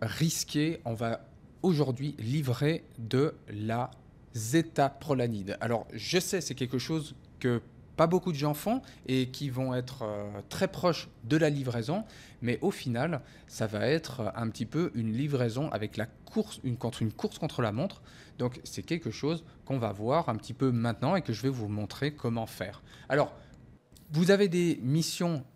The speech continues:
de livraison zeta prolanide dans Search qui est, sont assez faciles. Vous en trouvez un peu partout en fait dans Staunton en trois point vingt-deux.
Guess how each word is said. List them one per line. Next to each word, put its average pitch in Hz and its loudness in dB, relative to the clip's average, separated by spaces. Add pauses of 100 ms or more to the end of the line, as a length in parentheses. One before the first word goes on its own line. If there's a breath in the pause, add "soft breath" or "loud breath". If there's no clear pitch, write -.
(420)
de 120 2
livraison 143 2
zeta 123 0
prolanide 135 0 (440 loud breath)
dans 107 -4
Search - -4 (120)
qui 110 -4
est, 110 -2
sont 113 -4
assez 139 0
faciles. 147 -2 (400)
Vous 117 -6
en 123 4
trouvez 143 4
un 127 2
peu 123 -2
partout 147 0
en 117 -4
fait 127 -6
dans 107 -4
Staunton 131 0 (600 loud breath)
en 113 -2
trois 127 2
point 123 0
vingt-deux. 110 0